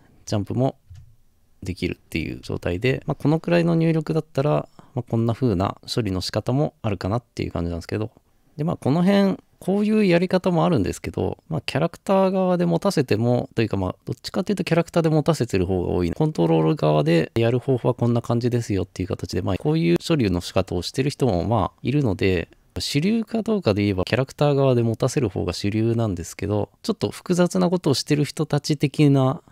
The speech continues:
まあ、プロの世界だとどっちが主流なのかなっていう形で、まあ、よくわかんないなっていう形で、Twitterでつぶやいたところ、アルウェイ先生に返信がもらえたので、まあ、その内容をここで共有して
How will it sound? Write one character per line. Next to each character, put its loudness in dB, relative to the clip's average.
ま -4
あ、 -20
プ 0
ロ 4
の 4
世 2
界 2
だ 2
と 0
ど 0
っ -2
ち 0
が 4
主 0
流 4
な 2
の 0
か -2
な -2
っ -6
て -6
い 0
う -4
形 -6
で、 -2
ま -2
あ、 0
よ 0
く -4
わ 2
か -2
ん 0
な -2
い -2
な -4
っ -10
て -8
い -8
う -8
形 -6
で、 -4
Twitter -4
で 0
つ -4
ぶ -2
や 0
い 0
た -4
と -8
こ -4
ろ、 0
ア -2
ル 2
ウ -
ェ 4
イ -4
先 -2
生 -2
に -2
返 -2
信 -2
が 0
も 0
ら 0
え -2
た -2
の -2
で、 -2
ま 0
あ、 -8
そ -4
の 0
内 0
容 2
を -4
こ -20
こ -2
で 0
共 -2
有 -2
し -16
て -4